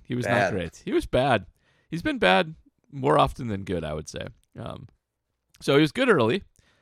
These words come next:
Speaker 1: Um, it, the Bucs brought a lot of pressure early.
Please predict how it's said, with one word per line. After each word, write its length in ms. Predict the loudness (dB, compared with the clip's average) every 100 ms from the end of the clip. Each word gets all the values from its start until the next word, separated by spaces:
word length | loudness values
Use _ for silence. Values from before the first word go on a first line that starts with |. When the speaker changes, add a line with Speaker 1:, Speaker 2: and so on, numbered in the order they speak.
| _ -4
Speaker 1:
Um, 440 | 0 2 0 -6 -12
it, 160 | -14 -14 _ _ _ -8
the 100 | 2
Bucs 260 | 2 2 -6 _ _ 0
brought 300 | 2 2 -2 -4
a 40 |
lot 180 | -2 -2
of 180 | -6 -4
pressure 400 | -2 -2 -2 -6
early. 400 | -8 -8 -10 -14